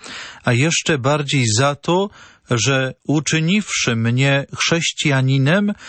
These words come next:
odrodziłeś mnie i przeznaczyłeś do pełni życia. Czuję, że otacza mnie Kościół. O święty Kościele, jedyny katolicki i apostolski,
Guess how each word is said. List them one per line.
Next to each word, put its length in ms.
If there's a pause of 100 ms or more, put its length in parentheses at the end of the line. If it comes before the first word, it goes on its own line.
(340)
odrodziłeś 880
mnie 400
i 140
przeznaczyłeś 720
do 140
pełni 480
życia. 540 (1600)
Czuję, 420
że 180
otacza 460
mnie 260
Kościół. 680 (1120)
O 80
święty 560
Kościele, 680
jedyny 540
katolicki 840
i 80
apostolski, 960